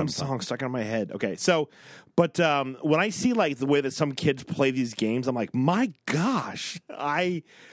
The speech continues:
Speaker 2: I'm not, like, eh, like, the actual hand-eye coordination that they have to have to do the stuff that they do on there, I'm actu-, I am
Speaker 1: Yeah.
Speaker 2: very impressed by it."
Speaker 1: It is wild. It is wild. And to watch my kids play, and we're just playing on the Xbox, you know,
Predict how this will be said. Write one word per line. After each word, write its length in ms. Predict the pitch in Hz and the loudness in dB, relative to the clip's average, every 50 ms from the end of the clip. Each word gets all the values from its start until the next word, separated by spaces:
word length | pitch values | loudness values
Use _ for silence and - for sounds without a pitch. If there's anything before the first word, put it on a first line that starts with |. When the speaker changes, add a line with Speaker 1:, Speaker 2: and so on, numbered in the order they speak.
| - - - - _ _ _ - 311 - - - - | -20 -20 -20 -20 _ _ _ -20 -20 -20 -12 -6 -2
Speaker 2:
I'm 260 | 143 156 175 170 170 | 2 2 2 4 4
not, 280 | 175 185 208 190 160 | 2 2 2 0 0
like, 260 | 151 175 170 156 160 - | 2 2 2 2 -2 -2
eh, 100 | 175 180 175 175 | -2 -2 -2 0
like, 320 | 165 160 180 175 160 143 | 2 2 2 2 2 0
the 200 | 143 180 185 - | 0 0 0 2
actual 480 | 160 170 202 208 - - 262 277 269 214 | 2 2 2 2 0 0 2 2 2 2
hand-eye 720 | 180 165 175 175 185 185 180 165 147 143 147 151 156 151 - | 2 2 2 4 2 2 2 2 2 2 2 2 2 0 0
coordination 640 | - - 175 160 139 123 127 139 139 - - 107 110 | 0 2 2 2 2 2 0 0 0 -2 -2 -2 -2
that 140 | 110 104 | -2 0
they 140 | 107 123 127 | 0 0 0
have 140 | 135 143 139 | 0 -2 -4
to 60 | - 117 | -4 -4
have 560 | 107 117 113 104 107 120 139 160 170 - - _ _ _ - - - _ _ _ _ - | -2 -2 -2 0 0 -2 -2 -4 -6 -10 -14 _ _ _ -20 -20 -20 _ _ _ _ 0
to 100 | - 135 | 0 0
do 220 | 120 123 127 131 | 2 2 2 2
the 120 | 135 139 127 | 2 0 -2
stuff 260 | - - 131 123 - | 0 0 0 0 0
that 100 | - 123 | -2 -2
they 120 | 120 123 117 | 0 0 0
do 200 | 104 104 104 104 | 0 0 0 0
on 100 | 117 120 | 0 0
there, 160 | 135 151 156 | 0 -2 0
I'm 180 | 143 151 156 147 - - | 0 -2 -2 -2 -2 0
actu-, 380 | 151 143 139 - - - - - - | 0 0 0 -2 -4 -8 -6 -4 0
I 140 | 143 151 170 | 0 2 2
am 160 | 165 147 135 | 2 0 0
Speaker 1:
Yeah. 140 | 104 87 82 - - | -2 -4 -6 -8 -10
Speaker 2:
very 500 | 127 117 110 107 131 127 127 127 123 110 | -12 -4 2 2 4 4 4 2 0 -2
impressed 420 | 104 - - 110 98 - - - | -4 -4 -4 -4 -4 -6 -6 -8
by 160 | 95 85 80 | -10 -10 -10
it." 140 | 73 67 - _ _ - | -14 -16 -20 _ _ -4
Speaker 1:
It 120 | - 123 131 | 0 4 4
is 140 | 131 107 | 4 4
wild. 420 | 101 117 120 117 107 95 87 - _ _ - | 4 4 4 4 4 2 0 -4 _ _ 0
It 120 | 143 143 147 | 2 2 4
is 160 | 143 113 - | 2 2 2
wild. 480 | 113 113 104 101 92 87 85 - - _ - | 2 2 2 2 0 -2 -4 -8 -12 _ -2
And 360 | - 131 123 120 123 120 - - | 0 2 2 2 0 -2 -4 -4
to 100 | - 135 | 0 2
watch 320 | 113 123 131 139 - - 160 | 4 4 4 2 2 -2 -2
my 120 | 139 117 | -4 -2
kids 220 | - - 131 117 - | -2 -2 -2 -2 0
play, 120 | 151 143 | 0 2
and 100 | 170 185 | 4 4
we're 60 | 233 240 | 4 2
just 160 | 202 - - | 0 0 0
playing 180 | 170 151 131 | 0 2 2
on 100 | 117 107 | 2 0
the 120 | 95 90 95 | 0 0 0
Xbox, 500 | 110 110 - - - 90 82 78 - - | -2 -2 -4 -4 -6 -6 -6 -6 -8 -8
you 80 | 95 | -8
know, 160 | 92 90 92 | -8 -8 -8